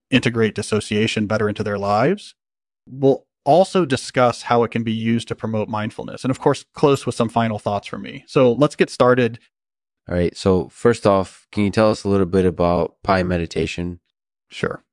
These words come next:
Speaker 1: Pai, uh, meditation is a practice that dates back to ancient India, where it was thought to help people integrate dissociation better into their lives. In other words, it was thought to help people cope with traumatic events and build a stronger sense of self.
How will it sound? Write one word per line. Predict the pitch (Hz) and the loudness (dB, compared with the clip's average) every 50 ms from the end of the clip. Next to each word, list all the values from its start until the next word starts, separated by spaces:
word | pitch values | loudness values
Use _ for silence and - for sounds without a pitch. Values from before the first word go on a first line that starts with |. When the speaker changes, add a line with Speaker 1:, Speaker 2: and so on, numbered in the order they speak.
| _ _ | _ _
Speaker 1:
Pai, | - 147 147 160 160 147 | 2 2 4 4 4 4
uh, | 143 135 127 117 | 4 4 4 4
meditation | 113 123 117 113 - - 120 117 - - 113 | 4 2 2 2 2 2 0 2 0 -2 -4
is | 104 - | -2 -4
a | - | -2
practice | - 117 110 113 - - 107 - | 0 2 2 2 2 -2 -4 -4
that | - 104 - | -4 -6 -4
dates | 110 110 - - | -4 -6 -4 -4
back | - 104 101 98 - | -4 -2 -4 -4 -4
to | - - | -8 -10
ancient | 107 104 98 - - - | -8 -8 -8 -8 -8 -6
India, | 113 113 110 104 98 95 98 | -4 -6 -4 -6 -8 -10 -10
where | 98 101 101 101 | -10 -8 -8 -8
it | 90 62 | -8 -8
was | 110 104 101 - - - - | -10 -10 -12 -12 -10 -4 -2
thought | 113 107 101 - | 0 0 -2 -2
to | 113 | -4
help | - 117 110 104 - | -2 0 0 -2 -2
people | - 113 - 104 98 123 | -6 -6 -4 -4 -2 -2
integrate | 113 107 104 - 101 101 - | -2 -2 -4 -4 -6 -8 -8
dissociation | - 107 - 107 104 - - 104 104 104 - 110 104 | -10 -8 -8 -8 -8 -8 -6 -6 -6 -4 -4 -6 -8
better | 101 101 104 104 | -6 -6 -8 -8
into | 101 104 - | -10 -10 -12
their | 117 104 98 | -10 -10 -6
lives. | 101 113 117 117 113 107 104 - - _ _ _ _ _ _ _ _ _ _ _ - | -2 0 2 2 2 0 -2 -6 -10 _ _ _ _ _ _ _ _ _ _ _ -8
In | 135 | -4
other | 127 123 120 117 | 0 0 2 2
words, | 117 113 110 110 110 - - - | 2 2 0 -2 -6 -10 -4 0
it | 135 | 0
was | 127 123 - | 0 2 2
thought | - 160 160 160 - | 2 2 2 2 2
to | 147 | 0
help | 117 - 135 131 | 0 0 0 -2
people | - - 131 - 120 113 | -2 -4 -4 -4 -4 -6
cope | - - - - 123 123 - - | -8 -6 -2 0 0 0 0 -4
with | 113 - | -8 -8
traumatic | - - 120 110 113 113 113 107 | -8 -8 -6 -2 -2 -2 -2 -4
events | - 110 110 110 107 - | -6 -4 -4 -4 -6 -6
and | - 110 | -8 -8
build | 110 104 101 | -8 -8 -8
a | 107 | -8
stronger | - - 113 110 107 107 104 | -8 -6 -6 -6 -6 -6 -10
sense | - - 104 - - | -10 -12 -12 -12 -12
of | - | -12
self. | - - - - - - _ | -8 -8 -8 -6 -8 -12 _